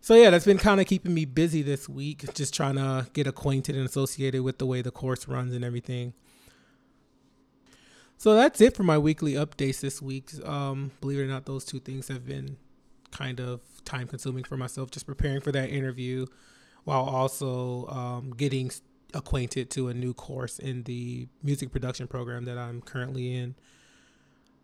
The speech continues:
So now I wanna switch gears and talk about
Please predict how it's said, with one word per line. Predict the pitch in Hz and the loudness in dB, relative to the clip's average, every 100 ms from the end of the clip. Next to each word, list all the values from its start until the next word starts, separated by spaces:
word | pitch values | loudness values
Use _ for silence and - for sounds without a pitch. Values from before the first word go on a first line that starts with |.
| - | -2
So | 180 | 2
now | 180 214 | 4 6
I | |
wanna | 240 220 196 | 6 4 2
switch | - 170 151 - | -2 -4 -4 -4
gears | 143 143 143 - | 0 0 0 -2
and | 147 | -6
talk | - 151 147 165 | -2 2 2 0
about | 131 139 131 131 131 - - | -2 0 2 2 0 -4 -14